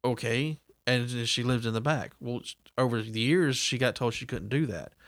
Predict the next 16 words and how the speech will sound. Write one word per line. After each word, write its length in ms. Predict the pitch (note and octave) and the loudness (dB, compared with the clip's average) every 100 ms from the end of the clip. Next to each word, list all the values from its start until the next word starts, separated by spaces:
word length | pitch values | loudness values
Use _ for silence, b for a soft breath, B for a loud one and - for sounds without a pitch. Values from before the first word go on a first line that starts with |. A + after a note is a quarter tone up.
| B B B B _ - | B B B B _ 0
Well, 240 | C3+ C3+ | 2 2
well, 160 | G#2+ C3 | 0 2
that's 220 | D3 - | 2 2
what 60 | B2+ | 0
working 340 | B2+ A#2+ A2+ | 0 -2 -2
that, 240 | A#2 C#3 - | 0 0 -2
that, 100 | C3+ | -2
why 220 | D3+ E3+ | 2 2
not 380 | D3 C#3 C#3+ A2+ | 4 2 2 2
allow 320 | G#2+ G#2 F#2+ | 0 -2 -4
that? 360 | F#2 E2 - - | -8 -10 -10 -4
There's 280 | A#2 A2 A#2+ | -2 -4 -4
low 340 | A#2 A#2 B2+ D#3 | 0 4 4 4
impact. 600 | D3 C#3 A#2+ A2 - - | 2 -2 -4 -4 -6 -4
There's 240 | G#2+ G#2 | -4 -2
no 480 | A2+ A#2 C3 C#3 | 0 2 2 0